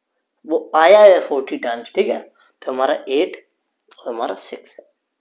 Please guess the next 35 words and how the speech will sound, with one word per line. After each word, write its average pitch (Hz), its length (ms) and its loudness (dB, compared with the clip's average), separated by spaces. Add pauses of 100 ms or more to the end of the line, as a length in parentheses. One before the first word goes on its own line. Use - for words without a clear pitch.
(120)
यही 143 160 0
answer 120 340 -10
है। - 80 -18
बहुत 180 280 -2
simple 151 460 -8
थे, 151 120 -2 (460)
आप 139 120 -2
देखते 139 320 0
ही 147 80 0
कर 123 200 -8
देते, 131 300 -12
ठीक 196 120 2
है। - 100 -2
तो - 140 -12
क्वेश्चन 196 300 -8
number 180 240 -4
चलते 156 340 -4
हैं 208 100 -8 (120)
थ्री 139 160 -2
पर, 135 160 -6
और - 220 -8
थ्री 156 180 2
बहुत 139 260 -2
अच्छा 160 220 -6
question 156 360 -8
है, 180 120 -10 (360)
सारे 175 360 4 (380)
तीनों 190 220 4
topic 175 340 0
उसमें 156 240 -8
cover 135 260 -2
हो 110 120 -8
जाएंगे, 113 240 -12
ठीक 226 160 -2
है। 381 140 -8